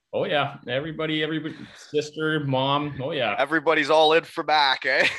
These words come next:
Speaker 2: <laughs>
Speaker 1: Ten years old. Yep. No pressure at all. <laughs> So we moved to Minnesota. I
Speaker 2: Oh.
Speaker 1: try out, make, like, the, whatever, Pee Wee A team, I think, at the time or something like that. <clears throat>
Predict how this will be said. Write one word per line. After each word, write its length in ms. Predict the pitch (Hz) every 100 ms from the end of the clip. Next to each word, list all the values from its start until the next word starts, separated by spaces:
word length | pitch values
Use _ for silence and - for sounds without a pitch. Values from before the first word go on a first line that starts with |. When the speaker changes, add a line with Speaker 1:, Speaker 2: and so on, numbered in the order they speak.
| -
Speaker 2:
<laughs> 160 | -
Speaker 1:
Ten 120 | 139 160
years 240 | 175 160
old. 300 | 190 180 156
Yep. 280 | 135 165 -
No 140 | 139
pressure 480 | 147 - 156 156 151
at 60 | 156
all. 200 | 160 156 - - - -
<laughs> 100 | 208 - - - - - 135 - - - - - - _ - -
So 120 | 120
we 80 | 123
moved 200 | 147 151
to 60 |
Minnesota. 560 | 147 135 - 127 135 123
I 120 | 110
Speaker 2:
Oh. 120 | 123
Speaker 1:
try 240 | 120 127 104
out, 420 | 120 104 117 - _ _ _ _ 113
make, 480 | - 113 113 - -
like, 240 | 104 -
the, 360 | 95 92 92 90
whatever, 300 | 87 80 87 -
Pee 200 | 101 95
Wee 400 | 92 90 90 -
A 220 | 87 90
team, 320 | 92 101 104
I 60 | 104
think, 220 | 101 104
at 80 | 107
the 60 | 104
time 420 | 92 98 104 107
or 80 | 101
something 240 | 95 87
like 200 | 104 98
that. 280 | 101 104 107
<clears throat> 80 | -